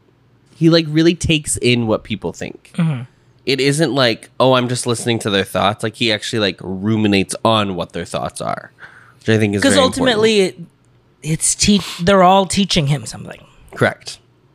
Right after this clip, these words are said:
Speaker 1: Because really, at the end of the day, this is a B L that's about personal growth and not even about the two
Speaker 2: About
Speaker 1: of them
Speaker 2: the
Speaker 1: getting
Speaker 2: couple.
Speaker 1: to the
Speaker 2: No.
Speaker 1: Mm-hmm.
Speaker 2: 'Cause you could say, like, the story ends and they,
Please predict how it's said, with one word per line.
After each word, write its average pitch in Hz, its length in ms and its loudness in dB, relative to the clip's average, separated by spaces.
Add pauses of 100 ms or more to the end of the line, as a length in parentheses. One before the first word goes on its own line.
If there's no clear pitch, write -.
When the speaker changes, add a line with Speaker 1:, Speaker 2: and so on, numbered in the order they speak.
(1200)
Speaker 1:
Because 135 360 -2
really, 123 720 2 (960)
at - 100 -2
the - 160 -2
end 131 140 2
of 123 60 -2
the 123 60 2
day, 95 520 0 (800)
this 123 120 0
is 127 160 2
a 131 60 2
B 113 260 2
L 110 200 4
that's 107 180 -4
about 101 240 -2
personal 101 400 -2
growth 90 360 -2
and 107 140 0
not 98 220 2
even 101 160 -2
about 92 280 -2
the - 60 -14
two - 160 -8
Speaker 2:
About 92 160 0
Speaker 1:
of 90 40 -6
them 87 80 -4
Speaker 2:
the 92 60 -2
Speaker 1:
getting 101 160 0
Speaker 2:
couple. 175 140 2
Speaker 1:
to 95 60 -2
the 85 160 -4
Speaker 2:
No. 175 220 -6 (300)
Speaker 1:
Mm-hmm. 87 260 -4 (720)
Speaker 2:
'Cause 269 180 2
you 330 80 2
could 415 200 -2
say, 320 200 2
like, 233 340 0
the 226 100 -4
story 240 480 2
ends 175 560 0 (360)
and 180 200 2
they, 170 260 4